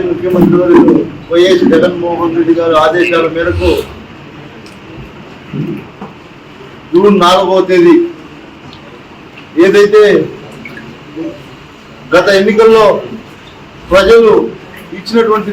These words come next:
తీర్పుకు సంవత్సరం గడువు పూర్తయి వస్తా ఉంది కాబట్టి వాళ్ళు ఏదైతే ఎన్నికల ముందు వాళ్ళు చెప్పినటువంటి హామీలు కానీ,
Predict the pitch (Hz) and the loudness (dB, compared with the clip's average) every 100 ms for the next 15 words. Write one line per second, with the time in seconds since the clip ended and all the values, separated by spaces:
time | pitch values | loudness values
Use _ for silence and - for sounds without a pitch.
0 | 190 202 247 247 240 233 208 - - - | -10 0 2 2 0 0 2 2 -2 -14
1 | - - - - 180 208 208 214 175 196 | -20 -20 -14 -4 0 0 0 0 2 2
2 | 220 226 208 - 220 208 170 - - - | 2 0 -4 0 2 2 -2 -8 -18 -20
3 | - - - 208 175 - - - - - | -20 -20 -18 -18 -18 -20 -20 -20 -20 -20
4 | - - - 190 226 208 208 202 202 208 | -20 -14 -6 -2 0 2 0 2 2 2
5 | 208 214 190 165 143 - - 143 135 123 | 2 2 2 0 -4 -16 -20 -20 -18 -14
6 | 139 127 - - - - - 180 220 208 | -12 -12 -14 -20 -20 -16 0 2 4 6
7 | 233 240 247 254 240 214 - - - - | 6 4 2 4 4 2 -4 -16 -20 -20
8 | - 170 208 247 247 247 233 240 233 214 | -8 -2 0 2 2 2 4 4 4 4
9 | - - - - - - - - - - | 2 -4 -12 -20 -20 -20 -20 -20 -20 -20
10 | - - - - - - - - - 147 | -20 -20 -20 -20 -20 -20 -20 -20 -20 -18
11 | 151 160 143 196 - 156 196 233 226 226 | -14 -10 -10 -10 -4 0 2 2 0 -2
12 | 240 247 240 233 233 220 - - - - | 0 0 2 0 2 2 0 -4 -18 -20
13 | - 190 208 240 240 220 226 226 233 | -8 0 2 2 2 2 2 2 -2